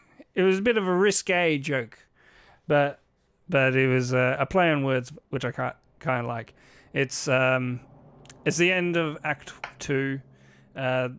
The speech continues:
one of the characters is down in the dumps, and he's talking to, to the person, and, and, uh, he's, and he's asking us, like, "Well, well, I can't really do this thing because there's stuff behind it." And he says,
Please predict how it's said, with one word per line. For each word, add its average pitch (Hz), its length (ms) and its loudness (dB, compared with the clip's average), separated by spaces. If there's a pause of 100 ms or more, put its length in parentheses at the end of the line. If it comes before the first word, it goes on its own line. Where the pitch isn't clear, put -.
(280)
one 139 160 -2
of 131 60 -2
the 131 60 -4
characters 127 640 -4
is 123 180 -10
down 123 280 -6
in 123 100 -10
the 123 80 -8
dumps, 117 480 -10
and 117 180 -14
he's 120 200 -12
talking 120 380 -10
to, - 180 -14 (340)
to 120 540 -10 (140)
the 127 120 -12
person, 120 520 -12 (600)
and, 123 640 -4 (680)
and, 120 340 -8
uh, 123 300 -8 (380)
he's, 127 560 -8 (1080)
and 139 100 -4
he's 131 140 -2
asking 127 420 -4
us, 120 220 -12
like, 120 200 -10
"Well, 123 360 -6 (680)
well, 131 260 0
I 123 80 -4
can't 151 240 0
really 151 180 2
do 139 180 0
this 139 200 -4
thing 131 300 -6
because 123 260 -12
there's 123 140 -12
stuff - 280 -10
behind 127 420 -10
it." 131 80 -10
And 131 180 -10
he 127 60 -8
says, 135 280 -8